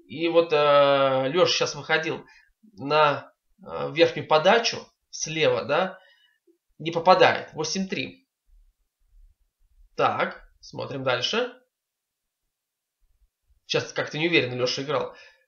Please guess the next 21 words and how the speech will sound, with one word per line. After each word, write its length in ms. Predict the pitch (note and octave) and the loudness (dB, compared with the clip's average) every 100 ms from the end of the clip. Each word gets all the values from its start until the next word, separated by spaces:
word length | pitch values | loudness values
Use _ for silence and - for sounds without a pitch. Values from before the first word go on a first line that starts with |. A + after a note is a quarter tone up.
| _ _ - | _ _ -8
Э, 460 | C3+ C#3 C#3 C3+ | -2 0 2 2
восемь 400 | C3+ E3+ - F3+ | 2 -2 -2 -4
четыре. 720 | E3 G#3 - F#3+ C3 - - - | -2 -2 -2 -6 -4 -8 -12 -18
Ну, 80 | D#3 | 0
как 240 | F#3 D#3+ | 0 2
неуверенно? 420 | C#3 C3 B2+ C3 | -4 -4 -6 -6
То 60 | C3+ | -12
есть 120 | B2+ | -8
ты 80 | E3+ | -6
ведёшь 340 | F3+ G3+ G3+ | -4 -2 -2
восемь 300 | F#3+ F#3+ G3 | -2 -4 -4
два 500 | F#3 G#3+ C4 D#4+ - _ _ _ | -2 4 4 4 -4 _ _ _
и 100 | C#3+ | -6
два 160 | D3 F#3 | 4 6
раза 180 | G3 E3+ | 6 4
ошибаешься 520 | - E3+ F3+ E3+ - | 0 2 4 2 0
сейчас 280 | E3+ E3 - | -2 -2 -4
слева. 300 | D#3+ B2+ A#2 | -4 -4 -4
Вот 220 | B2+ C3 | -8 -6
Лёша 200 | B2+ - | -6 -4
ошибается. 580 | - C#3 B2 G2+ - | -6 -2 -2 -2 -8